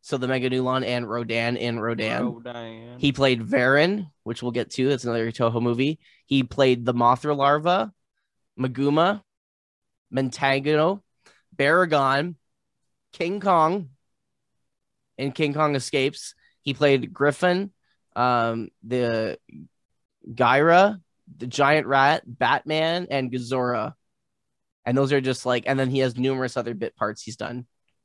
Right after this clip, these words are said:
Speaker 1: Crazy. That's just all, like, the notable roles, right?
Speaker 2: That's
Speaker 1: So,
Speaker 2: a lot of roles.
Speaker 1: yeah. I love how Space Godzilla's at this point, like, you're like, "You're done for, bro.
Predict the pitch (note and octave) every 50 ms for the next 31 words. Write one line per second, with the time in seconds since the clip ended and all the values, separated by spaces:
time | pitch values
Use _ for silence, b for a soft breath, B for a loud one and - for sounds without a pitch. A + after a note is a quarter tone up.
0 | _ _ _ _ _ _ _ _ _ _ _ _ _ _ _ _ _ _ _ _
1 | _ _ _ _ _ _ - - C#3+ C3+ B2 A#2 A2 - - E2 D2 - A#2+ A#2+
2 | - _ _ _ _ _ _ _ _ _ _ _ _ _ _ _ _ _ _ _
3 | _ _ _ _ _ _ _ _ _ _ _ _ _ _ _ _ B2 C3+ C3 D#3
4 | D3+ - D3 C3+ - C3 A2+ A2 A#2+ A#2 - A#2+ A#2 A#2 B2 B2 B2+ A#2+ A#2+ A2
5 | A2 G#2 G2 E2+ D2 A1 G1+ C2+ - - G#2 F2+ D#2+ F2+ F#2+ - - - F2+ A#2+
6 | - - - E4+ C4 G#2+ G#2 B2 C3 A2 G2 F#2+ G2+ G#2 F#2+ D#2+ D2+ D2+ - -
7 | - _ _ _ _ _ _ _ - A#2 G#2+ - - - - - _ _ _ _
8 | _ _ _ _ _ _ _ _ _ _ _ _ _ _ _ _ _ _ _ _
9 | _ _ _ _ _ _ _ _ _ _ _ _ _ _ _ _ _ _ _ _
10 | _ _ _ _ _ _ _ _ _ _ _ - B2 C3+ C#3 C#3+ D#3 D#3+ D3+ -
11 | - - A#2 A2 A2 - - A#2+ A2+ A2 A#2+ A#2 A#2 A#2 B2 B2+ B2 C3 - -
12 | - C3+ A#2+ A2+ A2+ A2 - A2+ B2+ B2 A2 - - D#3+ F#3+ E3+ C3+ B2+ C3 C#3
13 | C3 - A2 D#2+ - - G#1+ A#1 C#2 B2 B2